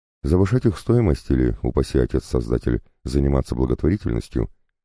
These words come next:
магу никто не позволит. А всех незарегистрированных чародеев, пытающихся заработать на своем даре, в конечном итоге ждет праведный суд и пожизненные каторжные работы.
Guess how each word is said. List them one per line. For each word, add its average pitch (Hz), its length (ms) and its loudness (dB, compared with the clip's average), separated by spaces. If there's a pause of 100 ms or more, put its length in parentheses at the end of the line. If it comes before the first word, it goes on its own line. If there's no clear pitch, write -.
(180)
магу 107 300 4
никто 90 220 2
не 85 100 4
позволит. 62 480 -2 (840)
А 101 80 4
всех 98 340 2
незарегистрированных 82 920 2
чародеев, 82 560 0 (300)
пытающихся 62 640 -2
заработать 60 560 -2
на 67 100 -2
своем 60 300 -4
даре, 87 260 2 (600)
в - 60 -20
конечном 120 460 0
итоге 85 360 2
ждет 71 320 -2
праведный 62 420 0
суд - 280 -4 (520)
и 135 80 0
пожизненные 90 680 2
каторжные 64 520 -2
работы. 50 420 -4